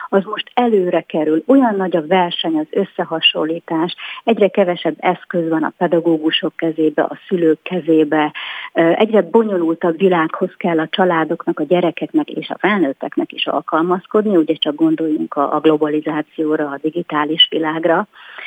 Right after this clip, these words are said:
hogy, hogy azok a gyerekek, akik régen nem lógtak ki a sorból, most kilógnak.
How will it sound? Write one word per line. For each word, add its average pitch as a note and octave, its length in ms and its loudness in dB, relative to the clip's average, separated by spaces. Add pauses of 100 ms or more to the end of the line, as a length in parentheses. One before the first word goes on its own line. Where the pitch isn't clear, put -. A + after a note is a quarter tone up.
(260)
hogy, E3+ 440 2
hogy E3 260 -2
azok A#3+ 260 4
a A#3 40 2
gyerekek, F#3 540 2
akik F3 320 -2
régen E3+ 560 4 (420)
nem F3+ 260 6
lógtak F3+ 440 2
ki - 180 0
a G3+ 100 4
sorból, A#3 400 4
most A#3 220 0
kilógnak. D#3+ 720 2